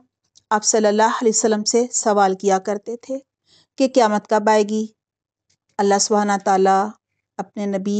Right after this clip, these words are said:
हज़रत मोहम्मद सल्लल्लाहु अलैहि वसल्लम से फरमा रहे हैं कि आप इनको बता दीजिए कि इसके बारे में मेरे अल्लाह के सिवा कोई नहीं जानता।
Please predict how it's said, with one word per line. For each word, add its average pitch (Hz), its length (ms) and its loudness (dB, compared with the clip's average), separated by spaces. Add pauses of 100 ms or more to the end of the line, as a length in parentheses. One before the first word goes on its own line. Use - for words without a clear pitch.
हज़रत 196 360 -4
मोहम्मद 214 520 -4
सल्लल्लाहु 202 580 -2
अलैहि 220 100 -2
वसल्लम 208 300 -2
से 214 120 -4
फरमा 196 360 -2
रहे 202 160 -2
हैं 226 220 -6 (640)
कि 311 80 0 (120)
आप 254 200 2
इनको 240 220 0
बता 214 360 2
दीजिए 196 440 -2 (640)
कि 240 60 -2 (140)
इसके 254 340 2
बारे 202 340 2
में 208 320 -4 (320)
मेरे 214 200 4 (140)
अल्लाह 214 280 2
के 214 160 -2
सिवा 202 300 0 (140)
कोई 220 280 2
नहीं 208 280 -4
जानता। 202 420 -2